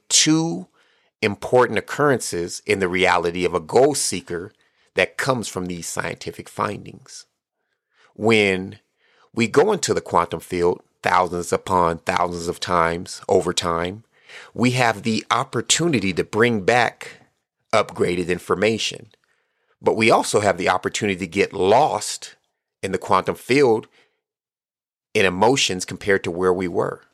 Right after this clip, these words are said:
And has this ever happened to you? Have you ever had an event happen, you act out emotionally, and then when you come back to, you're like, "Man, I, some things happened that I really wasn't that attached to."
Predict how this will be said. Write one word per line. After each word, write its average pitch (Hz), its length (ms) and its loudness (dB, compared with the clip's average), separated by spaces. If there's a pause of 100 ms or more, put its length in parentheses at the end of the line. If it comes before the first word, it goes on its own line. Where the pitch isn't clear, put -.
(680)
And 101 140 -6
has 113 160 0
this 117 180 -2
ever 107 160 2
happened 104 300 -2
to 117 60 -8
you? 123 200 -6 (220)
Have 110 180 0
you 127 160 2
ever 113 460 4
had 113 240 0
an 107 100 -2
event 95 420 -2
happen, 98 580 -4 (640)
you 107 180 0
act 110 200 2
out 107 200 2
emotionally, 98 1040 -2 (400)
and 92 120 -2
then 98 80 0
when 98 100 -2
you 98 60 0
come 104 260 -2
back 98 240 2
to, 175 440 0
you're - 120 -12
like, - 200 -14
"Man, 123 220 -8
I, 104 200 -16 (960)
some - 180 -14
things 104 320 2
happened 95 500 0
that 92 120 0
I 90 100 0 (100)
really 104 260 2
wasn't 95 380 0
that 95 180 0
attached - 520 -4
to." - 240 -8